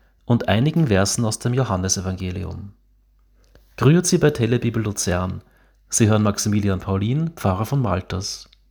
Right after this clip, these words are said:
Der neue Mensch wird geboren aus dem Wunder der Liebe.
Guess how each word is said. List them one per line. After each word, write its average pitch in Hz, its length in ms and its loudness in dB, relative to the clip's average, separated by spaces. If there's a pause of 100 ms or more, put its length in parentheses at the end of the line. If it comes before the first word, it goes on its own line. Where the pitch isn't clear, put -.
(1800)
Der 135 100 8
neue 165 300 8
Mensch 135 360 0
wird 151 220 0
geboren 143 480 4
aus 175 140 2
dem 165 220 2
Wunder 165 280 4
der 156 160 4
Liebe. 98 480 0